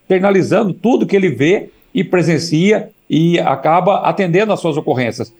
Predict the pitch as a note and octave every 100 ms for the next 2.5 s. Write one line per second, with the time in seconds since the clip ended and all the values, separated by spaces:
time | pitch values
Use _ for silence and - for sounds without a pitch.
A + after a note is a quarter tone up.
0 | _ _ - F#3+ F3 D#3+ C3+ - D3 E3
1 | B2+ - E3+ D3+ D#3+ _ D#3 - D3+ C#3+
2 | C#3+ A#2 B2+ D#3 C3+